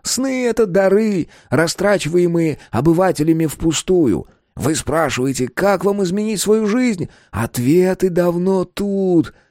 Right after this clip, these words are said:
Саша касался пальцем переносицы. «Зарубите на носу! Подсознание — ваш мудрый друг. Доверьтесь ему.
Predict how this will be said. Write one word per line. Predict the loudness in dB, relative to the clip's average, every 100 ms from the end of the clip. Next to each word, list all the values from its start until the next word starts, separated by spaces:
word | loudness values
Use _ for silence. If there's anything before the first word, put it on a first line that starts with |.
| _
Саша | -6 -2 -2 -2 -4
касался | -6 -2 -2 -2 -4
пальцем | -2 -2 -4 -6
переносицы. | -4 -4 -6 -8 -12 -14 -16 _
«Зарубите | -4 0 2 2 2 0 -4 -4 -2
на | 0 2
носу! | 0 -2 -4 -2 -2 -2 -8 _ _
Подсознание — | -4 -2 0 0 0 -2 0 -2
ваш | -2 -4 -2
мудрый | -2 0 0 2
друг. | 2 2 0 -10 _
Доверьтесь | -4 -2 0 0 0 -2 -8
ему. | -6 -4 -4 -6 -10